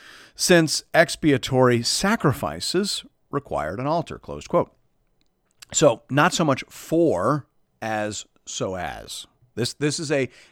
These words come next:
consecration as opposed to an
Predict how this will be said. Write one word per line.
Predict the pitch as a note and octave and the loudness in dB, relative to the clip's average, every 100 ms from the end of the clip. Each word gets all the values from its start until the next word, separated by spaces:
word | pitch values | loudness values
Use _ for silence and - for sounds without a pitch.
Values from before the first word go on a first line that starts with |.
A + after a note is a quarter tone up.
| _ | _
consecration | - - E3+ F3+ F#3 - C#3+ - C#3+ C#3+ _ _ _ - | -10 -4 -2 -2 -4 2 0 0 -4 -8 _ _ _ -10
as | A2+ G#2+ | -8 -8
opposed | G2 A2 G#2 - | -8 -6 -6 -10
to | G#2 | -12
an | F#2 | -14